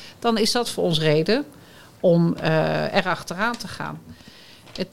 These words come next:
de breedte van die samenwerking die we hebben, is dat we dus ook een belastingdienst mee hebben. Ook een, eh, er lopen ook mensen die zich bezighouden met, eh, arbeidsrechtelijke voorwaarden. Dus de heel brede zin, hè. Wij vinden,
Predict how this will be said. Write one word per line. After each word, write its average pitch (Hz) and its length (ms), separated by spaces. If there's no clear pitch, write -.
de 190 140
breedte 254 600
van 214 220
die 185 100
samenwerking 175 800
die 160 120
we 160 60
hebben, 156 380
is - 200
dat 240 240
we 208 80
dus 190 240
ook 233 320
een 285 160
belastingdienst 202 760
mee 156 200
hebben. 143 340
Ook 262 200
een, 196 140
eh, 175 100
er 160 100
lopen 202 340
ook 180 140
mensen 170 360
die 170 120
zich - 180
bezighouden 160 640
met, 156 260
eh, 165 480
arbeidsrechtelijke 208 840
voorwaarden. 165 520
Dus 202 100
de 247 80
heel 330 260
brede 226 540
zin, 285 340
hè. 220 200
Wij 214 160
vinden, 214 420